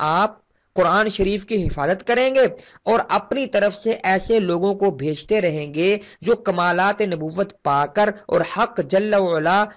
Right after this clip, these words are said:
और उसके बंदों में वास्ता बनकर राह रास की लोगों को हिदायत करेंगे। ये उर्दू में मिर्जा की तहरीर है। ये दिसंबर अठारह सौ चौरासी में,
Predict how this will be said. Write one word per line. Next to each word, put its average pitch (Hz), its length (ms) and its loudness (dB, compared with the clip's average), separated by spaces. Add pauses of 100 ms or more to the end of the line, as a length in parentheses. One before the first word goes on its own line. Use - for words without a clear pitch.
और 190 140 0
उसके 196 280 -2
बंदों 156 340 -2
में 185 180 -2
वास्ता 151 520 0
बनकर 156 380 -4 (220)
राह 185 400 0
रास 143 380 -6
की 165 100 -8
लोगों 139 300 -4
को 190 220 -4 (200)
हिदायत 135 460 -2 (180)
करेंगे। 117 480 0 (1400)
ये 196 380 4 (280)
उर्दू 208 340 0
में 170 280 -4 (160)
मिर्जा 160 360 -2
की 151 280 -6
तहरीर 123 380 -6
है। 160 280 -6 (460)
ये 175 500 -2
दिसंबर 175 580 -2
अठारह 160 560 -4
सौ 165 180 -2
चौरासी 147 600 -2
में, 131 200 -8